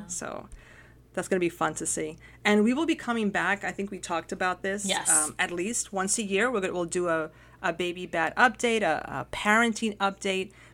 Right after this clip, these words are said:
Speaker 2: And, you know, if you are pregnant, if you just had a baby, or if you are a witch mom, you know, let us know what you thought of this episode. I mean, anybody can let us know, but I'm just saying, you know,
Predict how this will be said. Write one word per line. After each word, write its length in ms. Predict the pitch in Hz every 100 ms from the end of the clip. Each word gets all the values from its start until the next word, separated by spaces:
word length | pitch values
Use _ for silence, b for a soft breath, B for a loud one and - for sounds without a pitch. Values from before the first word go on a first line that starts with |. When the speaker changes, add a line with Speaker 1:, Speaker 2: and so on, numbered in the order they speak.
| b - -
Speaker 2:
And, 360 | 214 214 214
you 120 | 208 247
know, 160 | 233 -
if 280 | 269 285 294
you 120 | 285
are 160 | 247
pregnant, 420 | 240 - 220 262 247
if 120 | 208
you 80 | 170
just 280 | 185 185 -
had 120 | 180
a 40 |
baby, 380 | 170 156 196 294
or 100 | 240
if 120 | 240
you 100 | -
are 280 | 233 240 381
a 60 | 330
witch 280 | 302 294 269
mom, 360 | 294 330 254 B B 214
you 80 | 330
know, 260 | 311 311 - - - - - - -
let 200 | 208 240 285
us 120 | 285
know 140 | 285
what 120 | 285 254
you 40 |
thought 280 | - 262 269
of 60 |
this 140 | 254 -
episode. 540 | 208 208 247 - 262 285
I 20 |
mean, 120 | 226
anybody 320 | 185 247 190 165
can 180 | 175
let 140 | 160 160
us 140 | -
know, 220 | 151 156 202
but 120 | 202
I'm 120 | 202
just 200 | 220 220
saying, 220 | 254 240 226
you 60 |
know, 180 | 214